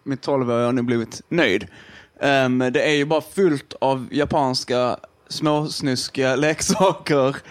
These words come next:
seriealbum, ehm,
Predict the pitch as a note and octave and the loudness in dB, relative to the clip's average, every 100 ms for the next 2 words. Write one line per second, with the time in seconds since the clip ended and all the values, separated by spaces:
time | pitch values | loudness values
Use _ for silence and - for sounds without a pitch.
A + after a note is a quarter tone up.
0 | - - - - F3+ D#3 C3+ C3+ - - | -20 -20 -10 -2 2 4 2 -2 -10 -20
1 | - C3+ C3+ B2+ C3 C3 B2+ C3 C3+ _ | -2 0 2 2 2 2 2 -2 -6 _
2 | _ _ _ - B2+ B2+ B2+ B2 B2 | _ _ _ -2 2 2 2 2 2